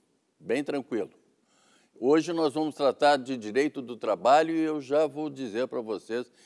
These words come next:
em seguida quem é que estará aqui, eh, respondendo os questionamentos de vocês.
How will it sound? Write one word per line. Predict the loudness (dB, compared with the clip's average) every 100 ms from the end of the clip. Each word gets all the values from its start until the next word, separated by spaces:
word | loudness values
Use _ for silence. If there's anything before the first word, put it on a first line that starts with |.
| _ _
em | -10
seguida | -6 -8 -6 -4 -4 -6 -12 _ _ -8
quem | -4 -2
é | -2
que | -6
estará | -4 0 2 2
aqui, | 0 -4 -10 -10 -12 _ _ _
eh, | -6 -6
respondendo | -2 -4 -4 -6 -4 -4 -6
os | -12 -8
questionamentos | -8 -6 -4 -4 -4 -6 -8 -12
de | -10
vocês. | -10 -12 -14 -20 -20 -20